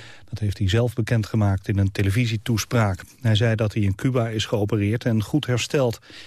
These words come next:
De afgelopen weken waren er geruchten dat de zesenvijftigjarige Chavez zeer ernstig ziek was. Begin juni ging hij naar Cuba, waarna hij wekenlang niet in het openbaar verscheen.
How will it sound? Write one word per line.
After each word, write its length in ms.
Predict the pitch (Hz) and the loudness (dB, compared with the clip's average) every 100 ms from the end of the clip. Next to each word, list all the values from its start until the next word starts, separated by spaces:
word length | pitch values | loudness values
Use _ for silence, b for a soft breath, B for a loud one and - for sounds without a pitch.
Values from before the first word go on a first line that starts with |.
| B B B B | B B B B
De 80 | 151 | 0
afgelopen 520 | 147 - 135 123 135 | 0 2 0 0 0
weken 280 | 123 120 123 | 0 0 0
waren 260 | 113 113 | 0 0
er 100 | 113 | -2
geruchten 480 | 101 110 107 98 143 | 0 0 0 0 -2
dat 160 | 113 107 | -2 -2
de 120 | 107 | -2
zesenvijftigjarige 960 | 104 92 98 101 92 - - 101 90 101 | 0 0 0 -2 -2 -6 -2 0 0 -2
Chavez 460 | - 95 87 101 - | 0 0 2 -2 -2
zeer 360 | 98 110 139 131 | 0 2 0 0
ernstig 420 | 120 107 - 110 | -2 -2 -2 -2
ziek 220 | - 156 | 0 2
was. 280 | 143 104 - - | 2 2 -2 -10
Begin 320 | 113 110 104 | -4 0 2
juni 280 | 113 143 120 | 2 0 0
ging 200 | - 117 | 0 0
hij 80 | |
naar 160 | 104 98 | 2 0
Cuba, 400 | - 131 98 123 - | 0 2 2 0 -4
waarna 320 | 104 101 104 | -2 0 0
hij 180 | 101 92 | 0 2
wekenlang 500 | 110 151 117 107 107 | 0 2 2 2 2
niet 220 | 117 113 | 0 -2
in 140 | - | -2
het 120 | 110 107 | -2 0
openbaar 460 | 107 131 143 131 | -2 0 0 0
verscheen. 460 | 120 113 120 95 | 0 0 0 0